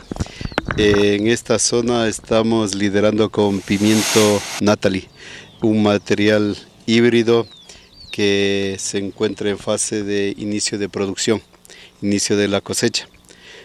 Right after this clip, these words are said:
Entonces es un pimiento que se ha adaptado muy bien, primero porque tiene un buen tamaño de fruto, buen color, una pared gruesa que nos permite, eh,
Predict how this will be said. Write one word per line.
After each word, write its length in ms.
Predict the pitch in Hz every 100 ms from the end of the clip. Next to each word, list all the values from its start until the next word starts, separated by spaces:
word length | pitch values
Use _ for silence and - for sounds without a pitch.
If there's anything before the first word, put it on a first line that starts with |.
| _ -
Entonces 460 | 107 104 104 - -
es 280 | 120 117 110
un 180 | 120 110
pimiento 560 | 113 110 117 113 113
que 100 | 113
se 120 | 101
ha 20 | 104
adaptado 400 | 95 117 107 104
muy 240 | 104 104
bien, 280 | 110 127 120 _ _
primero 520 | - 101 98 113 117 107
porque 920 | - 101 101 92 - 101 98 98 - - - - - _ -
tiene 680 | 107 110 110 107 104 101 101
un 120 | 98
buen 200 | 107 101
tamaño 360 | 104 104 104
de 120 | 101 95
fruto, 540 | - 113 - 117 110 -
buen 260 | 104 104
color, 460 | 92 104 110 120 - - - - - -
una 240 | 113 107 98
pared 260 | 101 101
gruesa 520 | 101 98 113 - 131 - _ - - -
que 120 | - 101
nos 180 | 98
permite, 680 | - 98 104 113 - 117 113 - - 110
eh, 540 | 101 101 98 98